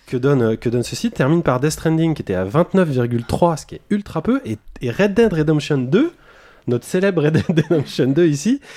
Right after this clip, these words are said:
qui est à vingt-huit virgule six pour cent des gens seulement qui terminent leur jeu.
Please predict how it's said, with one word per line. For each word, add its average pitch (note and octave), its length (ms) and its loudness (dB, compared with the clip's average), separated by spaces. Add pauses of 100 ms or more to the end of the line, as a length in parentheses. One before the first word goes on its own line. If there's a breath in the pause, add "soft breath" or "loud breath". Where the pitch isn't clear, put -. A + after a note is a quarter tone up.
(160 loud breath)
qui - 140 -2
est G#3+ 100 -2
à A2 80 0
vingt-huit D#3+ 480 0
virgule A#2+ 340 -2
six - 280 -2
pour - 220 -6
cent F#3+ 200 -2
des B2 180 0
gens D3 200 -2
seulement G3 480 0
qui - 160 -8
terminent C3 280 2
leur A2+ 120 4
jeu. C3+ 160 -2